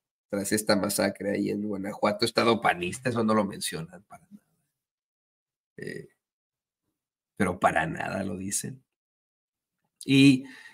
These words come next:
la nota, pues, es muy parecido a lo que plantean ahí en, en Reforma. Dicen que van sesenta y un masacres de jóvenes en el país durante el sexenio.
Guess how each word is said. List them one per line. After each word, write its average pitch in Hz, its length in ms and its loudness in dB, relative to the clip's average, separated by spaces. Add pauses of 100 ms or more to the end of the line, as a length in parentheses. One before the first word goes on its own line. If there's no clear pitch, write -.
(140)
la 127 180 8
nota, 170 380 6
pues, 165 120 0
es 185 60 6
muy 202 120 10
parecido 170 440 8
a - 20 8
lo 151 120 8
que 127 100 2
plantean 131 500 2
ahí 139 520 0 (120)
en, 107 460 -8 (560)
en 104 340 -4
Reforma. 175 600 0 (300)
Dicen 156 260 6
que 156 100 6
van 151 200 8
sesenta 147 400 4
y 127 100 6
un 143 80 4
masacres 147 440 4
de 120 80 0
jóvenes 127 480 2
en 98 100 2
el 98 140 -2
país 110 240 0
durante 104 320 0
el 95 60 -6
sexenio. 156 580 -4